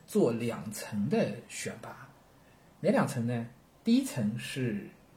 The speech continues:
智商，<laughs> 挺残酷的是吧？呃，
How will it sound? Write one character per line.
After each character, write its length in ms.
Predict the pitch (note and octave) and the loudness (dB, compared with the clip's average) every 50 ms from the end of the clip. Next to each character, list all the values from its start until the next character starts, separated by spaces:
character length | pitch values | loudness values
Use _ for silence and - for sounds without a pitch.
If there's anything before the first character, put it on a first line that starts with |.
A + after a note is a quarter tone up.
| - - _ - _ - | -20 -20 _ -20 _ -8
智 140 | - - D3 | -2 -2 2
商， 300 | B2 E3+ E3+ G#3 - - - - - - - - - - - - - - - - - - - - - | 4 4 4 4 0 -4 -14 -20 -20 -20 -20 -20 -20 -20 -20 -20 -18 -16 -16 -14 -14 -16 -16 -4 4
<laughs> 840 | - E3+ - - - - - - - - - D3 - - - - - - | 4 4 6 4 0 0 -2 -10 -16 -14 -14 -14 -14 -14 -16 -16 -16 -4
挺 120 | - D3 B2 | 0 0 2
残 180 | - B2 A#2+ | 2 0 0
酷 140 | B2 - D#3 | 0 0 0
的 140 | C3+ B2 A2+ | 0 2 2
是 80 | B2+ | 2
吧？ 160 | C3+ B2+ C3 - - - - - - - - - | 2 2 0 -4 -10 -18 -20 -20 -20 -20 -20 -20
呃， 60 | - | -20